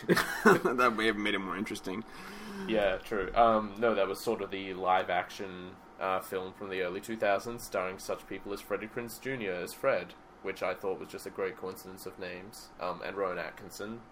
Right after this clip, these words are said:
Speaker 1: Uh, and you, and me as well, technically, 'cause I also read it, uh, looked into the newer comic, Scooby Apocalypse.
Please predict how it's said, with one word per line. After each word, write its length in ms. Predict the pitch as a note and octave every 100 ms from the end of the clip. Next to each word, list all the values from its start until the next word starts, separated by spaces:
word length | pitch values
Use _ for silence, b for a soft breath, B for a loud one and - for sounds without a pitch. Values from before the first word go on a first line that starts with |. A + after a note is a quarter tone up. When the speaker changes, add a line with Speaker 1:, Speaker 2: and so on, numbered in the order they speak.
| - - B B B B
Speaker 1:
Uh, 260 | - A2 G#2
and 200 | G2 G2+
you, 600 | G2+ D#3 B2 A2+ B2 D#3+ D#3 - -
and 200 | G#2 F#2 -
me 180 | G#2+ A#2
as 120 | F#2
well, 140 | G2+ F#2
technically, 460 | F#2+ - F#2+ F#2 F#2
'cause 180 | -
I 40 | G2
also 180 | F#2+ F#2
read 200 | G2 G2+
it, 100 | F#2+
uh, 560 | G2+ G#2 G2 F#2+ F#2+ F#2+ F#2
looked 180 | A2 A2+
into 680 | A2 A2 A2+ A2+ A2+ A2+ A2 G#2+
the 280 | A2 A2 G#2+
newer 340 | G#2+ A2 A2
comic, 520 | A2 - F#2 - - -
Scooby 380 | - A2+ A2
Apocalypse. 720 | G#2 - - F2+ - - -